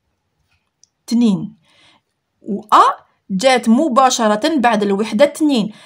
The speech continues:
معناها الجزء الصحيح ل أ، كي نكتب هنايا أ، ندير قوس، نكتب اثنين، ثم نحسب كم جزء صغير بعد اثنين، عندي واحد،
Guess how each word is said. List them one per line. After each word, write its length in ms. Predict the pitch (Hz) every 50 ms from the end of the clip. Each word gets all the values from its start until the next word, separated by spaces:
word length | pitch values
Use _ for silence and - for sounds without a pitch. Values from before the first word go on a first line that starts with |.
| - _ -
معناها 640 | 202 202 190 240 285 359 359 311 285 - - 214
الجزء 380 | 220 214 196 320 370 - - -
الصحيح 760 | 240 - - - 285 277 - - 320 285 247 226 220 - -
ل 320 | 220 202 202 202 196 - -
أ، 340 | 202 220 294 339 320 - _ _
كي 120 | - 233
نكتب 340 | 208 202 202 - - 190 190
هنايا 460 | 185 196 196 190 185 175 170 - - -
أ، 260 | 226 311 415 480 - _ _ _ _ _ _ _ _ _ _ _ _ _ _ _ _ _ _ _ _ _ _ _ _ _ _ _ _ -
ندير 360 | 208 196 196 196 190 185 190 -
قوس، 440 | 208 226 - 480 - - - - - _ _ _ _ _ _ _ _ _ _ _ -
نكتب 320 | 226 226 220 - - 226
اثنين، 500 | 190 - - - 214 214 220 233 269 370 494 508 _ _ _ _ _ _ _ _ _ _ _ _ _ _ _ _ _ _ _ _ _ _ _ _ _
ثم 400 | - 392 427 427 381 330 330 311
نحسب 360 | 330 - - - 233 220 220
كم 360 | - 392 392 392 285 233 208
جزء 280 | 196 269 311 294 - -
صغير 760 | 226 - - 233 226 214 233 285 302 311 320 330 330 359 370 - _ _ _ _ _ _ _ _ _ _ _ -
بعد 360 | 214 190 247 277 302 294 233
اثنين، 540 | 262 - - 254 254 254 240 214 180 160 151 -
عندي 460 | - 190 190 190 185 220 247 - - -
واحد، 720 | 190 180 185 185 202 247 262 247 226 - - 269 330 427